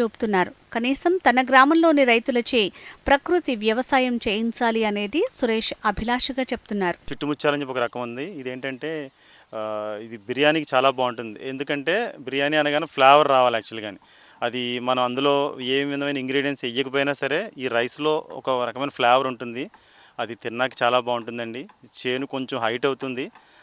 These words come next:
Speaker 2: అది కేవలం తొలకరి సీజన్‌లోనే వేసుకోవాలి. ఆ, అదేవిధంగా నవారా అని ఒక రైస్ ఉంది. ఇది షుగర్ రైస్ అని అంటారు ప్రజెంట్ యాక్చువల్‌గా దాన్ని. దాని పంటకాలం వచ్చి నూట పది రోజులు. ఆ, షుగర్ ఉన్న వాళ్ళకి డైలీ, ఆ, ఒక పూట ఇది ఆహారంగా ఇస్తే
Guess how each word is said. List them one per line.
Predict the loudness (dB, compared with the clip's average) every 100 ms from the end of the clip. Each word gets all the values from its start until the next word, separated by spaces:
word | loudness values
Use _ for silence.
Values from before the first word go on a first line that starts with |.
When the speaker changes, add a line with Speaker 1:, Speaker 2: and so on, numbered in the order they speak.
| -6
Speaker 2:
అది | -6
కేవలం | 2 4 4 0
తొలకరి | -2 -2 -2 -4
సీజన్‌లోనే | -4 -4 -4 -6
వేసుకోవాలి. | -8 -6 -4 -4 -4 -8 -12 _ _ _
ఆ, | -4
అదేవిధంగా | -2 0 0 -2 -2 0
నవారా | 0 2 4 4
అని | 2
ఒక | 0
రైస్ | -2 -2 -8
ఉంది. | -8 -8
ఇది | -8 -10 -12
షుగర్ | -10 -6 -2
రైస్ | 0 0
అని | -4
అంటారు | -2 -4
ప్రజెంట్ | -4 -10 -8 -8
యాక్చువల్‌గా | -8 -10 -8
దాన్ని. | -8 -10 -14 -18 _ _ _ -6
దాని | -4
పంటకాలం | -4 -4 -2 -2
వచ్చి | -4 -10 -10
నూట | -10
పది | -6 -8
రోజులు. | -6 -10 -10 -14 -18 _ _ _ -10
ఆ, | -8 -8
షుగర్ | -8 -4 -2
ఉన్న | 0
వాళ్ళకి | 0 0
డైలీ, | -2 -2 -2 -4 -4 -8
ఆ, | -12 -10 -8 -8 -8 -10 -10
ఒక | -10
పూట | -2 0 0
ఇది | 2
ఆహారంగా | 4 6 4 2 -4
ఇస్తే | -6 -6 -6